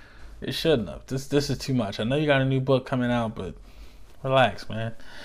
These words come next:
Go talk to that man, M J, one-on-one. Pop up. Pop up at his golf course or something. I don't know.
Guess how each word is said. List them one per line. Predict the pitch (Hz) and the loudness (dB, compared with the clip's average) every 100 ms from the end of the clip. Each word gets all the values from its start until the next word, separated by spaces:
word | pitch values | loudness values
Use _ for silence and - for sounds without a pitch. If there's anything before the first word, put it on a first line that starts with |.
| - - | -14 -6
Go | 131 | -2
talk | 127 127 123 | 4 4 4
to | - | 4
that | 123 110 | 2 0
man, | 117 117 110 90 | -2 -2 -2 -2
M | 123 120 | -2 0
J, | 107 107 | 0 -2
one-on-one. | 107 117 117 113 127 127 - - - - - - - | -2 -2 -2 -2 0 -2 -4 -12 -20 -20 -20 -20 -8
Pop | - 135 135 | 2 2 4
up. | 143 - - - - - | 2 0 -2 -16 -20 -8
Pop | 120 - | -6 -4
up | 131 | -2
at | 131 | -2
his | 123 | -4
golf | - 113 139 - | -4 -2 -2 -2
course | - - - | -10 -10 -12
or | |
something. | - - - - - - - - - - - - | -12 -14 -16 -20 -20 -20 -20 -20 -20 -20 -12 -4
I | 151 | -2
don't | 101 | 0
know. | 110 123 131 | 0 0 -2